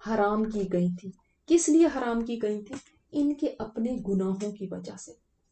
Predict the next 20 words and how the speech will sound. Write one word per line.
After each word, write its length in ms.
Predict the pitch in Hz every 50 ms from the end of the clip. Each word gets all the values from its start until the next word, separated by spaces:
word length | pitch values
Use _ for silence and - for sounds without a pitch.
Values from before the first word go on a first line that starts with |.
| _ _ _ _ _ _ _ _ - _ _ _ -
क्या 120 | - 269
आप 140 | 277 277 269 -
ये 120 | 233 285 285 208
जानते 420 | 190 196 185 185 202 214 214 -
हैं 180 | 330 370 359 339
कि 120 | - - 277
इंसान 440 | 254 233 233 233 - 220 214 220 226
के 100 | 220 - -
गुनाहों 400 | 185 196 196 202 214 247 277 294
की 140 | 285 - 240
वजह 280 | 233 220 - 220 214 220
से 160 | - - - -
उसके 260 | - - - - 254
ऊपर 220 | 247 - 254 - - _
कई 280 | - - 262 269 269 269
चीजें 260 | 254 262 247 240 254
हराम 320 | 240 233 226 226 208 208 220
हो 140 | 220 226 226
जाती 300 | 220 220 214 220 - 240
हैं? 100 | 233 240